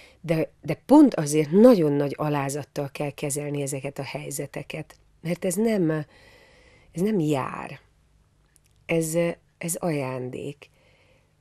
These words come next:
A boldogság jár persze mindenkinek, de azt mi csináljuk?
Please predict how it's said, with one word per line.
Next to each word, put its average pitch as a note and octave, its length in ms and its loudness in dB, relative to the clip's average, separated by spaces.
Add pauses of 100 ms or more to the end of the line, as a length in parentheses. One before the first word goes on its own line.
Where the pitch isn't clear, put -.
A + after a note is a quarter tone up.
(340)
A D3 140 -6
boldogság D#3 720 0
jár E3 320 -2
persze - 380 -6
mindenkinek, D3 600 -2
de D#3 80 -4
azt D#3+ 160 -6
mi A#3 120 0
csináljuk? C3 880 -8